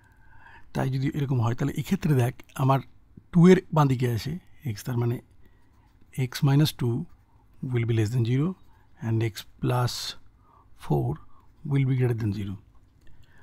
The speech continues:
তার মানে x minus two এর মডুলাসটা এরকম হবে, আর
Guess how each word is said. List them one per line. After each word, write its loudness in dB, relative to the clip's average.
তার -4
মানে 4
x -6
minus 4
two 4
এর 6
মডুলাসটা 4
এরকম 4
হবে, 2
আর 2